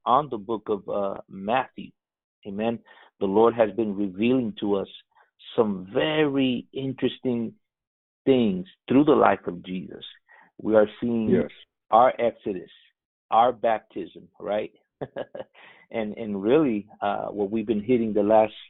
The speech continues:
Speaker 1: two days, we've been, uh, tou-, we've been, uh, touching, that's the right word, touching, um, his experience, his wilderness experience, and how that relates to the end time and for us. But it's also a foreshadow of something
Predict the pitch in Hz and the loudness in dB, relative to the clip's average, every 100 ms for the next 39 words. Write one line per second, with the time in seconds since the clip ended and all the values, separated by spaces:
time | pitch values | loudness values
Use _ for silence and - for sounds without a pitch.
0 | _ - 143 117 123 139 104 - 95 104 | _ -10 -8 -4 2 2 2 -4 -10 -16
1 | 101 92 - - - - - - - - | -12 -12 -4 0 0 -2 -20 -20 -12 -6
2 | 110 117 107 101 - 165 - 110 90 _ | -2 -2 -2 -2 2 2 2 -4 -10 _
3 | _ _ - 98 - 101 101 78 107 95 | _ _ -12 -12 -8 -6 -6 -4 -6 -6
4 | _ - 147 - 110 98 _ _ _ _ | _ 0 0 -2 -10 -12 _ _ _ _
5 | - 107 104 98 90 - _ _ 127 113 | -2 0 2 -2 -8 -18 _ _ -8 -8
6 | - - - 208 143 85 - 101 101 175 | -14 -12 -4 -2 -2 -6 -12 -14 -2 0
7 | 185 131 98 - - _ 107 73 - _ | 2 -2 -6 -10 -16 _ -8 -8 -14 _
8 | _ _ _ _ _ _ _ 127 113 135 | _ _ _ _ _ _ _ -6 2 2
9 | 135 139 117 120 117 131 - _ 117 107 | 4 4 2 -2 -2 -4 -6 _ -10 -8
10 | - 127 147 127 123 113 101 - 98 95 | -4 -4 -4 -4 -4 -4 -8 -10 -6 -2
11 | 135 131 - _ _ _ _ - 127 123 | 0 0 -4 _ _ _ _ -2 -2 0
12 | 135 135 160 - 143 107 117 - 131 131 | 0 2 0 -2 -10 -8 -10 -10 -10 -10
13 | - 135 123 123 - 113 - 127 - 117 | -8 -6 -4 -6 -10 -12 -12 -12 -14 -18